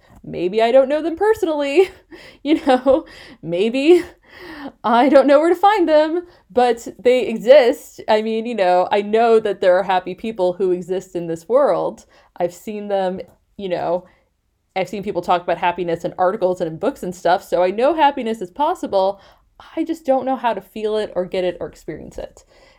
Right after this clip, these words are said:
And so, you know, I was still kind of exploring, like, clearly magic had worked so well for me for depression. So I was just kind of thinking about this. I wasn't really trying to create it.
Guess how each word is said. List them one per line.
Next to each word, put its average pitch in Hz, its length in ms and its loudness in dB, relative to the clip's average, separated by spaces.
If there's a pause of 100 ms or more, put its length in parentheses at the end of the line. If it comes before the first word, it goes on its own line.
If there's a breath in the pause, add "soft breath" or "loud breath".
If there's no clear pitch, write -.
(140 soft breath)
And 202 120 -10
so, 214 200 -2
you 226 140 -4
know, 190 240 -2
I - 100 -4
was 220 120 -6
still 330 180 -6
kind 311 160 -6
of 247 80 -4
exploring, 208 420 -6
like, 180 180 -4
clearly 233 300 -4
magic 196 340 -4
had 185 120 -10
worked 170 220 -8
so 170 120 -2
well 254 200 0
for 262 100 -6
me 254 240 -4
for 233 140 -10
depression. 214 600 -6
So 294 240 0
I 339 100 4
was 440 200 -2
just 415 180 -4
kind 370 160 -4
of 339 100 -6
thinking 240 280 -6
about 233 240 0
this. 254 220 2
I 247 60 -2
wasn't 294 300 -6
really 247 540 -6
trying 196 640 -6 (240 soft breath)
to 185 140 -6
create 247 360 -6
it. 151 220 -6